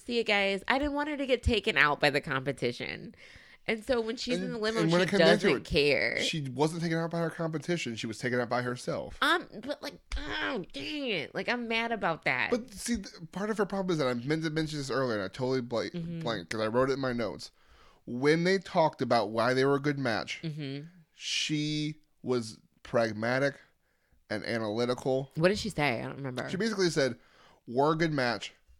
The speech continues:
Speaker 2: We have a good time together. This doesn't have to be hard."
Speaker 1: Yeah.
Speaker 2: But, like, that's not how Peter thinks.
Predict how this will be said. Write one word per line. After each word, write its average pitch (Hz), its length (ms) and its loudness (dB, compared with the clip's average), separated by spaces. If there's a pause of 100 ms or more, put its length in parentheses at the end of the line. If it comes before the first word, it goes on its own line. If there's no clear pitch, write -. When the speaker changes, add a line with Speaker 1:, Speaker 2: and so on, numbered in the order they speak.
(720)
Speaker 2:
We 135 80 0
have 131 180 0
a 143 60 0
good 147 140 -2
time 135 200 -2
together. 110 400 0 (300)
This 131 100 -2
doesn't 123 220 -2
have 120 160 -2
to 120 60 -12
be 120 100 -2
hard." 101 300 -4 (600)
Speaker 1:
Yeah. 131 600 -2
Speaker 2:
But, 196 260 2
like, 202 260 -2
that's 190 260 -2
not 190 180 0
how 165 160 0
Peter 139 320 0
thinks. 226 440 -2